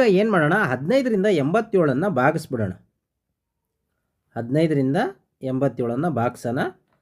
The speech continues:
ನೋಡಿ, ಹದಿನೈದು ಐದಲೇ ಎಪ್ಪತ್ತೈದು, ಹದಿನೈದು ಆರಲೇ ತೊಂಬತ್ತಾಗುತ್ತೆ. ಹಂಗಾಗಿ ಹದಿನೈದು ಐದಲೇ ಎಪ್ಪತ್ತೈದು. ಎಷ್ಟುಳಿತು? ಎರಡು.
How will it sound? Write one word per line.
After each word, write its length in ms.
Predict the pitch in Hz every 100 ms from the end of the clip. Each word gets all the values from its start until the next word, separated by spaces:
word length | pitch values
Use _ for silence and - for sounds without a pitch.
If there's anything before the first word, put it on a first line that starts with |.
| _ _ -
ನೋಡಿ, 180 | 139 131
ಹದಿನೈದು 420 | 135 117 170 175
ಐದಲೇ 300 | 165 185 262
ಎಪ್ಪತ್ತೈದು, 600 | 160 131 160 151 160 202
ಹದಿನೈದು 340 | 147 123 170 151
ಆರಲೇ 260 | 147 175
ತೊಂಬತ್ತಾಗುತ್ತೆ. 680 | 160 131 151 165 139 135 156
ಹಂಗಾಗಿ 220 | 143 156
ಹದಿನೈದು 280 | 120 127 156
ಐದಲೇ 200 | 156 180
ಎಪ್ಪತ್ತೈದು. 600 | 117 113 131 131 117 156 370 - _ _ _ _ _ _ _ _ _ 139
ಎಷ್ಟುಳಿತು? 720 | 131 156 143 117 240 - _ _ _ _ _
ಎರಡು. 360 | 117 127 131